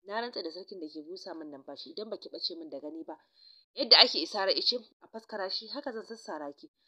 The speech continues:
Da faskara ki da ƙuƙƙulla da wayar kebul. Ƙullin ashirin, ƙullin goma, a zo a siya a yi makamashin wuta da ke tun a duniya. Kafin a je lahira, naman ki ya zama abincin wutar jahannam."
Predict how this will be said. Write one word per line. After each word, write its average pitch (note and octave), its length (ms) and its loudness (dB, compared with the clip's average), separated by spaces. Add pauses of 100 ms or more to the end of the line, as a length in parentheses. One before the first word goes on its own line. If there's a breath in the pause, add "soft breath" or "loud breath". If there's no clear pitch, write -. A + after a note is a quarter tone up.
(220 soft breath)
Da G#3+ 60 -20
faskara G#3+ 420 -2
ki - 200 -12 (300)
da - 60 -18
ƙuƙƙulla G#3+ 540 2 (680)
da F3+ 100 4
wayar F#3+ 220 12
kebul. D#3 380 -4 (800)
Ƙullin F#4 300 8
ashirin, B3+ 320 6
ƙullin D4+ 300 6
goma, G3 240 0
a F#3 80 0
zo B3+ 100 6
a A#3 100 8
siya G#3+ 200 -2
a D#3+ 40 6
yi F#3 60 4
makamashin A3 480 -2
wuta A#3+ 180 -4
da G3+ 100 -4
ke E3+ 140 -6
tun A3 140 -2
a - 80 -4
duniya. D#3 300 -12 (180)
Kafin G3 240 -8
a G3 60 0
je B3 120 0
lahira, C4 420 0
naman G#3 360 0
ki - 140 -4
ya D#3+ 40 -2
zama F#3+ 220 -2
abincin F#3 380 -4
wutar G3 240 -8
jahannam." F#3 420 -6